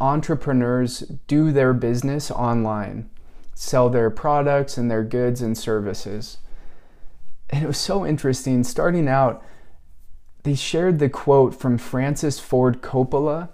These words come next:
who said, "You get Lifetime Achievement Awards for things that would have gotten you fired in the first place." This made me think about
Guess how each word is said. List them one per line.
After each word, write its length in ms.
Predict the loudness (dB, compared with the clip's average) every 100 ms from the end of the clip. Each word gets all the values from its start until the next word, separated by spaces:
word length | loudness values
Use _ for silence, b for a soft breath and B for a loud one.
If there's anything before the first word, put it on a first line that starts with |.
| b b b b 0
who 140 | 0
said, 560 | 2 2 4 6 4 -2 -2
"You 180 | 2 4
get 280 | 6 4 4
Lifetime 600 | 2 2 2 -2 0 2
Achievement 640 | 0 0 0 2 2 2
Awards 560 | 4 4 4 2 -2 -8
for 240 | -8 -2 -2
things 560 | -2 -2 0 0 -2 0
that 140 | 2
would 220 | 4 4
have 220 | 4 2
gotten 340 | 4 2 4 4
you 160 | 4
fired 720 | 2 0 2 4 4 2 0 0
in 140 | 2
the 100 | 2
first 440 | 2 0 0 0 -6
place." 520 | -8 -6 -8 -10 -16 -16 -14 -12 -10 -8 -6 -8 b b b b b b b
This 160 | -2 0
made 160 | 0
me 140 | 2 0
think 300 | 2 2 2
about 520 | 2 4 2 0